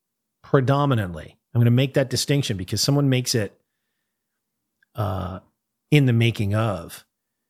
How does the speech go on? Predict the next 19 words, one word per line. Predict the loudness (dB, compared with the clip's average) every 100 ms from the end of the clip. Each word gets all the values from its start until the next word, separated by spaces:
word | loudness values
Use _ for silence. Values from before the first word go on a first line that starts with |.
| _ _ 0
that | 2 2 0 -10 _ _ _
what | 0 2 0 _
is | 0 0 -2
truly | -4 0 2 2 2 2
great | 2 2 2 -2 -8 -8 -2
about | -2 0 -2 0 -2 -6 -12 -14 _
The | -4
French | 0 0 0
Connection | -2 -2 -2 -2 -2 -4 -2
as | -2
a | -2
film | 0 0 0 -2 -6 -10 0
is | 0 2
the | -2 0
editing. | 0 0 -2 -6 -10 -12 -12 _ _ _ _ _ _ _ _ _ _ _ _ 0
Whereas | 2 4 2 0 -2 0
what's | 0 -2 -4
truly | -2 0 2 0 2
great | 2 2 0